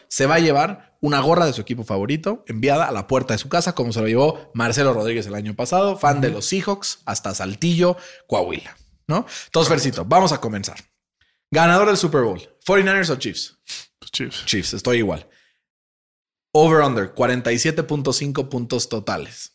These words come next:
Speaker 2: Over.
Speaker 1: Under.
Speaker 2: Ok.
Speaker 1: Tengo un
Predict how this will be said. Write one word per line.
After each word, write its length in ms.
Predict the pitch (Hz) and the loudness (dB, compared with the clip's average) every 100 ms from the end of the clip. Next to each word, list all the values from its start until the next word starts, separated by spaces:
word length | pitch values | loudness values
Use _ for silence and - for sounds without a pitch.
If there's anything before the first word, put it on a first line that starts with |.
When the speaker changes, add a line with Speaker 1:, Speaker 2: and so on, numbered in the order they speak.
| _ | _
Speaker 2:
Over. 400 | - 143 123 135 - _ _ _ _ _ _ _ _ _ _ _ _ _ _ _ _ _ _ _ - | -4 -4 -4 -12 -16 _ _ _ _ _ _ _ _ _ _ _ _ _ _ _ _ _ _ _ -6
Speaker 1:
Under. 360 | 110 85 - - - _ | -4 -4 -10 -14 -18 _
Speaker 2:
Ok. 200 | 143 - 127 _ _ _ | -18 -18 -20 _ _ _
Speaker 1:
Tengo 380 | - 117 117 120 | -8 -2 -2 -2
un 200 | 127 113 | -4 -8